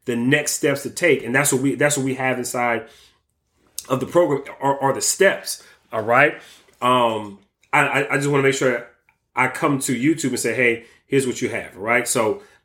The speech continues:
I just figured I would share with that, with you today, uh, here. Um, the, uh, click on the link in the description area. Um, uh, it, it's gonna take you right to my site. You opt in. You can either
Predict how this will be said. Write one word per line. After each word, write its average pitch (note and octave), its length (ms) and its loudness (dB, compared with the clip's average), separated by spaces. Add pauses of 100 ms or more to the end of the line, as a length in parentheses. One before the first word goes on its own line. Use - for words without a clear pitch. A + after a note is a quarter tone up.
(220)
I D3 80 2
just D3 140 -2
figured D3+ 180 4
I - 20 6
would C3+ 100 2
share C#3+ 180 4
with C3 140 4
that, B2+ 280 0
with A#2+ 140 -6
you B2+ 100 2
today, A#2 640 2 (380)
uh, A2+ 240 0
here. A#2 560 2
Um, G#2 440 -6 (360)
the, A#2 520 -2
uh, - 20 -10
click E3+ 200 -2
on E3+ 100 4
the D3+ 60 4
link D#3 280 2
in C3+ 80 2
the C3 60 0
description C3+ 460 -2
area. C3+ 580 2 (340)
Um, G#2 560 -4 (100)
uh, G2+ 340 -4
it, A#2+ 260 -6
it's B2 200 -6
gonna C3 160 -2
take B2 140 -2
you B2 80 2
right B2+ 140 2
to C3 80 -6
my B2+ 100 0
site. B2 300 0
You B2 200 -8
opt B2+ 280 0
in. B2 300 2
You B2 80 -2
can B2 120 -2
either A#2 340 0